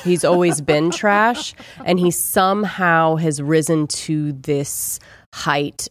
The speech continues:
Speaker 1: of
Speaker 2: Benny!
Speaker 1: having two weddings, one of them, you know, being in Vegas the way he wanted,
Speaker 2: Yep.
Speaker 1: and the other being this big Georgia, you know, to-do. Um, Leah Remini was not there as well, which is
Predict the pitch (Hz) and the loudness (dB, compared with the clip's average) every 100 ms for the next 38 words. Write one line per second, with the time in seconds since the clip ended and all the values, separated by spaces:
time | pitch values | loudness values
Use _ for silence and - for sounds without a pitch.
0 | _ 160 151 147 147 139 147 170 190 214 | _ 2 2 2 0 -4 -4 -2 2 2
1 | 208 - 170 156 156 165 165 - 196 175 | 2 0 0 0 2 2 2 0 2 2
2 | 175 180 180 180 175 175 160 156 156 160 | 6 4 4 4 4 2 2 2 2 2
3 | 151 156 160 160 156 156 151 175 170 160 | 0 2 2 4 2 2 0 0 2 2
4 | 156 165 160 156 147 156 151 - 139 143 | 2 0 0 0 0 0 0 -4 -6 -6
5 | - - 339 214 160 160 190 - - - | -4 2 4 6 4 2 0 -4 -6 0
6 | 190 180 175 160 165 143 160 156 151 151 | 2 4 4 4 4 2 0 2 0 -2
7 | - - 160 151 139 147 143 143 139 143 | -4 -4 -4 -4 -4 -4 -2 -2 0 0
8 | 139 139 139 - 156 156 139 143 - 165 | 2 0 -2 -6 -4 0 0 -2 -4 -4
9 | 135 165 160 160 160 160 156 160 - 165 | 0 2 2 4 2 2 2 -2 -4 0
10 | 160 156 156 147 170 175 175 160 170 208 | 2 4 2 0 2 4 4 4 4 2
11 | 180 180 170 165 170 160 160 170 160 160 | 0 0 0 -2 -4 -4 -4 -4 -2 -4
12 | 156 156 165 220 185 - 147 | -6 -6 -6 -6 -8 -10 -10